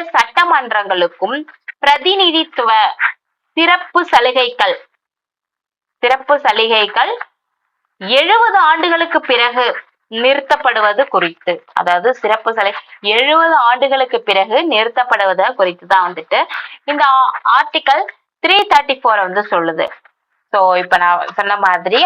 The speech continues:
ஆர்டிகல் த்ரீ தேர்ட்டி ஃபைவ் வந்து சேவைகளுக்கும் பதவிகளுக்கும் பட்டியல் சாதிகள் மற்றும் பழங்குடியினர் உரிமை கோர்-, கோரல் த்ரீ தேர்ட்டி ஃபைவ். ஆர்டிகல் த்ரீ தேர்ட்டி டூ பொறுத்த வரைக்கும் மாநிலங்கள்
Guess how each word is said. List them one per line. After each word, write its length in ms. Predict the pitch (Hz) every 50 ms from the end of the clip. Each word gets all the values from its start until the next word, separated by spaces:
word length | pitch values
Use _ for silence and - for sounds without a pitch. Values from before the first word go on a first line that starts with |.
| 311 233
ஆர்டிகல் 340 | - 262 - - 247 220 226 - -
த்ரீ 100 | 285 330 370 370
தேர்ட்டி 240 | 381 294 - - 247 247
ஃபைவ் 140 | 247 220 208 196
வந்து 180 | 185 175 202 240 262 254 -
சேவைகளுக்கும் 840 | 226 233 262 311 320 339 339 311 262 233 214 202 - - 220 254 294 - -
பதவிகளுக்கும் 840 | 214 208 254 269 277 302 - 247 226 202 190 185 - - 233 277 294 - -
பட்டியல் 480 | 208 208 - - - 208 208 - 208 - 285
சாதிகள் 420 | 240 208 190 196 190 196 196 196 202 190
மற்றும் 380 | 170 180 - - 185 170 185 190 - - - - - _ _ -
பழங்குடியினர் 720 | 240 247 285 330 330 320 320 285 277 254 220 202 208 214 202 190
உரிமை 340 | 196 220 220 214 190 185 233 320 - - - _ _ _ _ _ _ _ _ _ _ _ _ _ _ _ _ _ _ -
கோர்-, 280 | 214 196 185 180 180 - - _
கோரல் 400 | - 220 214 202 202 196 190 170 - - _ _
த்ரீ 140 | - 233 247 269 302 - -
தேர்ட்டி 260 | 240 196 190 190 185 175 -
ஃபைவ். 260 | - 165 165 208 294 381 381 - - - _ _ _ _ _ _ _ _ _ _ _ _ _ _ _ _ _ _ _ _ _ _ _ - 240
ஆர்டிகல் 400 | 277 285 - 339 - 320 311 - -
த்ரீ 120 | 302 349 381 440 440 427
தேர்ட்டி 300 | 403 339 330 330 339 330 330 330 -
டூ 80 | 311 320 320 320 -
பொறுத்த 220 | 277 269 - 262 226
வரைக்கும் 340 | 214 202 196 - 240 277 294 254 220
மாநிலங்கள் 760 | 226 254 294 330 330 339 330 294 254 220 202 185 196 214 294